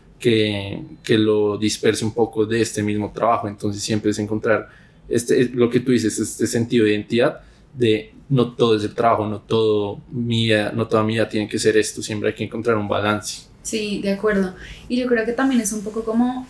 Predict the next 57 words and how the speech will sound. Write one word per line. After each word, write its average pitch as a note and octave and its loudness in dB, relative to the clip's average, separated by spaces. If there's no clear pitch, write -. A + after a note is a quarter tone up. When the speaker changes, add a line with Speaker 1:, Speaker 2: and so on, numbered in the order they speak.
Speaker 2:
el B3 2
juego G3+ 2
de... G#3 -2
También, G#3+ 0
como A3+ 0
por A3+ 4
ejemplo, G3+ 4
mucha G3 2
gente G#3 0
me A#3 4
ha - 2
dicho F#3+ 0
a - 0
mí, G3 2
"Pero A#3 4
¿por G#3 -6
qué A3 -2
no F#3+ 0
te G3 2
dedicas G#3+ 0
a A3 -6
todo G#3 -2
por F#3+ -6
contar? A3 -6
Ya F#3 -2
renuncia, G3+ 0
y - 0
es F#3+ 4
lo F3+ 0
que F3+ -4
te, - -2
a G#3 -2
ti F#3+ -10
te F#3 0
apasiona, G3 0
y G#3 -4
es F#3+ -2
lo F#3+ -4
que G3 -6
a F#3+ -4
ti G3+ -6
te F3 2
brillan G3+ 2
los G#3 -4
ojos G3+ -6
cuando G3 -2
tú G#3 -2
hablas F#3 2
de G3 -2
todo G3 0
por - -8
contar, G#3 -2
entonces F3 -8
ve G3+ 2
y A3 -2
métete F3+ 0
la, F#3+ 0